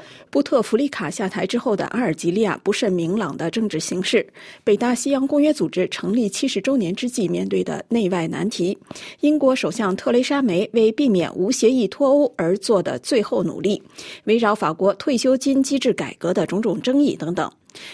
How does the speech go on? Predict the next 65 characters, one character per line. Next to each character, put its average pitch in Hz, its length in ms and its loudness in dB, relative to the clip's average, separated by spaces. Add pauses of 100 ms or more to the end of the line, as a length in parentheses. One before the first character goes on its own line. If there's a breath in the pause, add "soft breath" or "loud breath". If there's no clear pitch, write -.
关 285 180 4
于 294 80 4
中 320 180 2
国， 185 300 0
财 - 180 -2
经 269 220 2
报 285 140 0
刊 285 180 -4
《回 156 200 -2
声 277 220 0
报》 214 300 -2
报 196 100 0
道 156 140 0
了 151 160 -2
中 240 160 -2
国 202 140 2
两 175 200 -4
家 190 260 -2
单 269 220 0
车 269 260 0
共 262 280 0
享 170 300 -4
新 262 200 -2
创 208 220 -2
公 247 160 0
司 269 240 -2 (220 loud breath)
小 - 180 -2
黄 196 220 -4
车 294 260 0
和 - 320 -2
摩 190 160 -2
拜 269 220 0
单 254 240 2
车 302 200 0 (120)
面 185 180 -2
对 165 140 0
的 165 120 -6
困 190 240 0
境。 196 160 4 (560 loud breath)
《费 330 160 0
加 285 160 2
罗 226 160 2
报》 254 220 2
刊 226 240 -2
登 233 140 0
了 180 160 0
对 170 180 0
中 262 220 0
国 196 260 2
旅 170 240 0
德 190 260 2 (120)
意 269 260 2
义 196 80 2
作 196 180 0
家 220 240 -2 (100)
廖 277 200 2
一 202 140 2
武 - 140 -10
的 160 120 -4
采 170 220 -4
访。 - 240 -4 (800 loud breath)
廖 320 160 4
一 294 100 2
武 214 160 4
的 214 180 2